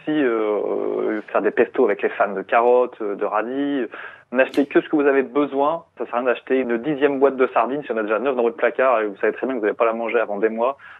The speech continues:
Donc ça, c'est des petites choses aussi qui, euh, mis bout à bout, ben, on va essayer de manger et manger bien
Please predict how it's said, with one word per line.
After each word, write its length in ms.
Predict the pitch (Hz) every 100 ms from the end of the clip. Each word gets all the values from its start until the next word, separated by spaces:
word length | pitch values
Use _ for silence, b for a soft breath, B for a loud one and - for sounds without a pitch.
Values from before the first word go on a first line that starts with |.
| B 110
Donc 100 | -
ça, 80 | 147
c'est 60 | 120
des 80 | 113
petites 200 | - 123
choses 180 | 147 131
aussi 240 | 120 151
qui, 240 | 143 123 120
euh, 120 | 107
mis 200 | 123 135
bout 220 | 110 151 127
à 80 | 113
bout, 180 | 180
ben, 140 | 196 101
on 160 | 98
va 80 | 92
essayer 320 | 92 - 113
de 100 | 123
manger 480 | 95 98 104 123 131
et 40 | 98
manger 360 | 101 95 92
bien 340 | 92 113 147